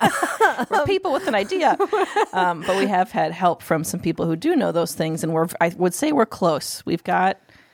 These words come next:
Speaker 2: a draft agreement. It needs a couple more approvals, but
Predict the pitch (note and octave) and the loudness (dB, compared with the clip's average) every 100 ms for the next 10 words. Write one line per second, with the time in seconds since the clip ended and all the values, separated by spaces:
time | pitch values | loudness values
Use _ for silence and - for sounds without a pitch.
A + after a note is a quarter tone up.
0 | _ _ F3 E3 F3 F3+ - F3+ G#3 G3+ | _ _ -4 0 2 2 0 -4 0 2
1 | G3 F#3+ - - - _ _ _ F3 E3+ | 2 0 -2 -12 -16 _ _ _ -6 -4
2 | E3+ E3+ - F3 F3+ E3 D#3+ D#3 - F3+ | -4 -4 -2 -2 0 -2 -2 -4 -2 -2
3 | F3 E3+ E3 - E3 D3 - | 2 0 0 -2 0 0 -4